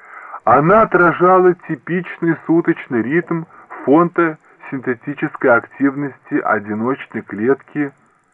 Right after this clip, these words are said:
гониоэлакс, в существовании которого Суини не сомневалась. На рассвете клетка выделяла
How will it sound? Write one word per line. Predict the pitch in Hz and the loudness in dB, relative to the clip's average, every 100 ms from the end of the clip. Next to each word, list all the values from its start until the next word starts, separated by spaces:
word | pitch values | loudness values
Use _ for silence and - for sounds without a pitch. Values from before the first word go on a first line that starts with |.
| _ | _
гониоэлакс, | 101 110 120 113 101 98 92 87 - _ _ _ _ _ _ _ _ - | -4 -4 -2 0 0 0 -4 -10 -18 _ _ _ _ _ _ _ _ -20
в | - | -6
существовании | 147 - - 135 139 160 143 | -4 -4 0 4 4 2 0
которого | 139 123 - 160 170 165 - | -2 -2 0 2 4 2 -2
Суини | 131 139 151 156 160 143 - _ 98 | -8 -6 -6 -4 -6 -8 -18 _ -10
не | 101 127 143 - | -4 -4 -4 -6
сомневалась. | 127 131 123 101 92 92 92 _ _ _ _ _ _ _ _ _ _ _ - - - - - - | -12 -8 -8 -6 -6 -10 -16 _ _ _ _ _ _ _ _ _ _ _ -20 -20 -20 -20 -20 -8
На | 117 151 | 0 4
рассвете | 180 170 - 175 233 226 180 | 4 2 0 0 0 0 -2
клетка | - 175 202 - 160 | 2 4 2 2 2
выделяла | 160 151 165 185 | 4 4 4 4